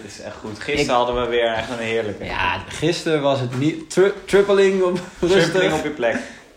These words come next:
Speaker 2: En gaan, hè. En dan was het na, en dan, ik moet zeggen, je hebt de naam verzonnen. Ik, ik ga je de credits gewoon geven. Ah, dit is echt de, misschien wel de beste naam die ik ooit heb, <laughs> heb gehoord. Dit is, ja, dit is, maar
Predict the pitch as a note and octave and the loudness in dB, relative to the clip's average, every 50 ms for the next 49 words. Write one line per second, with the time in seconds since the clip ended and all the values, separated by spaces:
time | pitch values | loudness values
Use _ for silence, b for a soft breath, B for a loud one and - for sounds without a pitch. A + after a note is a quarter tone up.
0 | - - E3+ D#3+ D#3+ D#3+ D#3 - E3+ E3 D#3 D3 C3 B2 B2 B2+ B2+ A#2+ B2+ B2+ | -4 0 2 4 4 4 4 4 6 6 6 6 4 2 0 0 -2 -2 -4 -2
1 | B2+ B2+ B2+ B2+ B2+ A#2+ B2 B2+ A#2+ A#2+ A2+ A2+ A#2+ A#2+ A#2+ - - A#2+ B2+ C3 | -2 -2 -2 -2 -2 -2 -2 -4 -6 -6 -4 -4 -2 -2 -2 -4 -4 -6 -4 -4
2 | B2+ A#2+ - B B B B B B B - F3 D#3+ F3 F3+ F3 - F#3 F3+ F3 | -6 -8 -10 B B B B B B B 0 0 2 4 2 2 4 2 2 4
3 | E3+ D#3 D3+ D3 D3 D#3 D3 C#3 D3 D3+ D3+ D#3+ D#3+ - C#3+ B2 B2 C3+ C#3+ D#3+ | 4 2 4 6 4 4 4 4 4 4 4 4 4 2 0 -2 -2 0 0 -2
4 | F3+ - - - - - B2 B2 - - - - C3 C3+ C#3 C#3 C3 B2 A#2+ B2 | -4 -6 -8 -12 -10 -8 -8 -8 -8 -8 -2 0 2 2 2 2 0 -2 -2 0
5 | C3+ C3+ C3+ C3 - - B2+ A#2+ - B2 B2 C3 C#3 D#3+ A3 - b b b b | 0 0 0 0 -4 -4 -6 -4 -2 -2 -2 -2 -4 -8 -12 -16 b b b b
6 | b b b b b - _ - - - - G2+ A2+ A2 A2+ A#2+ G#2 - - C3+ | b b b b b -20 _ -16 -16 -12 -8 -8 -8 -6 -8 -10 -10 -6 -4 -2
7 | C3+ C3+ - - B2+ A2+ A#2 B2 B2+ B2 - C#3 C#3+ C#3+ C3+ B2+ B2+ B2 C3 C3+ | -2 -4 -4 -8 -6 -6 -4 -4 -4 -2 -2 0 0 2 2 0 0 0 -2 -2
8 | C3 - - D3 D#3+ E3+ D3 D3 C3+ C3+ C#3+ D3 D3 - - G#3 G3 F3 F3+ - | -2 0 0 2 4 4 4 2 0 0 2 2 2 4 4 6 6 6 4 2
9 | - F3+ F3+ D#3 - E3+ - - G3 - D#3+ - - C3+ C3+ C3+ C#3+ D3+ D#3+ E3+ | 0 0 0 0 -2 -6 -2 0 0 0 0 -2 -4 -2 0 2 4 2 2 0
10 | - B B B B G3 B B B B B B B B B B B B B _ | -2 B B B B -12 B B B B B B B B B B B B B _
11 | _ _ _ - C#3+ D#3 D#3+ E3+ F3 D3+ - - - C3+ A#2+ A#2 A#2 A#2 B2 C#3+ | _ _ _ 2 4 4 4 4 2 0 0 0 0 0 2 2 0 0 0 0
12 | C#3+ D#3 - D3 C#3+ - B2+ B2+ C3+ | 0 0 -2 -2 -2 -2 0 -2 -2